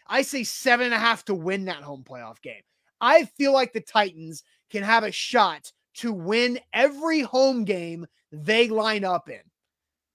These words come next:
And again, the home playoff game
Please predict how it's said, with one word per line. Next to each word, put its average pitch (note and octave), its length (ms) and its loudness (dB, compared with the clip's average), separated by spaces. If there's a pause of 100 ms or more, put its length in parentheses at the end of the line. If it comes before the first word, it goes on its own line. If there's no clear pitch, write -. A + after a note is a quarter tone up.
(120)
And A#3 300 0
again, A3 400 0 (160)
the A3 140 2
home E4 320 6
playoff D4 420 6
game G3 380 -4